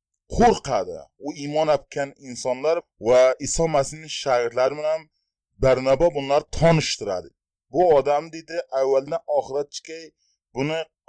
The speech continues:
qissasini qiladiki, bir nima shaklga iymon olib keldi", dedi,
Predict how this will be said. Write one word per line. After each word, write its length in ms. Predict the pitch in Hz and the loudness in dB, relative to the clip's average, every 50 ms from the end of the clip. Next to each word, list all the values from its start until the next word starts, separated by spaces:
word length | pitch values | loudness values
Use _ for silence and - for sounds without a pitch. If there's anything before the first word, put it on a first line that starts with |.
| _ _ _ _ | _ _ _ _
qissasini 580 | - - - - 139 131 131 - 147 156 156 - | -14 -10 -2 0 2 2 0 -2 -6 -10 -12 -12
qiladiki, 580 | - 156 156 156 151 151 151 - _ 160 160 160 160 156 - _ _ _ _ _ - | -4 -2 0 0 0 -2 -8 -20 _ -20 -18 -18 -18 -20 -20 _ _ _ _ _ -8
bir 80 | 151 | -6
nima 280 | 151 147 151 156 160 151 | -6 -4 -4 -2 -2 -2
shaklga 480 | 147 - - - 143 139 _ 147 156 170 165 | -4 -6 -10 -14 -18 -16 _ -2 -2 -2 -2
iymon 380 | - 147 143 143 151 156 156 156 | -4 -6 -2 2 4 6 6 6
olib 180 | 147 123 113 - | 4 2 2 0
keldi", 260 | - 131 107 95 98 87 | -6 -10 -10 -10 -12 -16
dedi, 260 | 87 90 82 78 | -16 -18 -20 -18